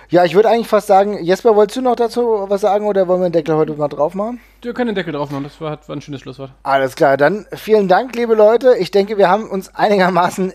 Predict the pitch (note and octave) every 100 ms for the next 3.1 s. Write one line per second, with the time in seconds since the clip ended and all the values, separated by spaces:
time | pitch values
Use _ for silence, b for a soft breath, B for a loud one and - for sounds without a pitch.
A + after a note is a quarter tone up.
0 | - F#3+ - G#3 F3+ G#3 A#3 A#3 G3 F#3+
1 | D3 G3+ - F#3 F#3 E3 F#3+ F3 F#3 F3+
2 | F3 F3+ F#3 E3+ - E3 F3+ E3+ E3 -
3 | E3+